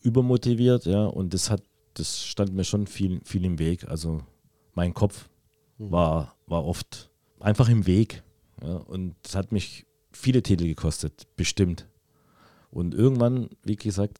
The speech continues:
Speaker 1: die zwei Jungs aus Amberg, die haben mich dann immer mal geerdet. Das war eigentlich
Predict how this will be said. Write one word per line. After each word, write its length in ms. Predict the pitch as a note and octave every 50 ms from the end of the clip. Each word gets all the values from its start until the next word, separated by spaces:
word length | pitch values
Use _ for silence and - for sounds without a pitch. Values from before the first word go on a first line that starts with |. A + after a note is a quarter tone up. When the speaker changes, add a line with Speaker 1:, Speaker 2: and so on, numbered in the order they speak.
| _ -
Speaker 1:
die 80 | F2+
zwei 200 | - - G2 F2+
Jungs 200 | F#2 A2+ B2 G#2
aus 160 | G2 F2+ D#2+
Amberg, 480 | - - G2+ A2 A2 A#2 A2+ A2 G#2 - - - _ _ _ _ -
die 100 | F#2 F#2+
haben 80 | G2
mich 100 | G2 F2+
dann 160 | - F#2+ F#2 F2
immer 160 | F2 F#2+ F#2+
mal 180 | F#2+ F2+ E2+
geerdet. 540 | D#2+ F2+ D#2 D2 F2+ A2+ B2+ C3 C3 - - -
Das 180 | - - - -
war 80 | - C#2
eigentlich 380 | F#2 G#2+ G#2+ G2+ - - -